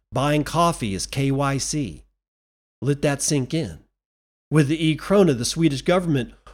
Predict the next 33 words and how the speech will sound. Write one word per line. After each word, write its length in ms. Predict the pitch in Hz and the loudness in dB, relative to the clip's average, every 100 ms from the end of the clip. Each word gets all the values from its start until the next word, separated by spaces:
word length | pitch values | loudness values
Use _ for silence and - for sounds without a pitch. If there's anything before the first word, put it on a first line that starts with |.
| _ - | _ -2
will 220 | 147 165 | 2 4
be 180 | 151 147 | 4 2
able 200 | 147 131 | 0 0
to 120 | 113 | -2
see 360 | - 180 117 | 0 0 0
in 160 | 120 185 | 2 2
real 220 | 220 226 | 4 2
time 420 | 226 156 123 110 - - | 2 -2 -2 -2 -6 -2
every 440 | 131 156 185 240 | 4 4 6 4
money 220 | 220 220 214 | 4 2 2
transfer 540 | - 156 143 165 156 | 2 2 2 0 0
that 200 | 117 107 - | 0 -6 -2
anyone 540 | 165 180 196 190 190 | 2 4 6 4 4
makes 360 | 143 131 127 - - | 2 0 -2 -8 -2
ever. 320 | 135 101 65 - - - - | -4 -2 -10 -16 -20 -12 -4
It 80 | 151 | -2
will 300 | 123 113 - | -2 -6 -2
also 380 | 147 185 190 175 | 2 2 4 2
be 120 | 147 | 2
possible 460 | 135 123 120 135 131 | 0 -2 -2 -6 -6
to 140 | 113 | -8
decrease 600 | 107 139 160 - 151 - | -4 -2 -2 -2 -2 -2
access 480 | - 143 139 143 123 | -6 -6 -4 -4 -4
to 140 | - 117 | -4 -6
the 220 | 113 123 | -6 -6
e-krona, 640 | 107 - 196 202 156 127 - - | -6 -2 4 4 4 0 -10 0
for 180 | 185 190 | 4 4
example, 580 | 139 156 202 208 139 123 | 4 2 2 2 -2 -2
via 360 | 120 156 151 | 0 0 2
a 80 | 143 | -2
social 460 | - 147 143 196 180 | -2 0 0 0 -2
credit 340 | 226 285 302 | 2 2 0
score, 500 | - 202 196 208 214 | 0 2 4 2 -2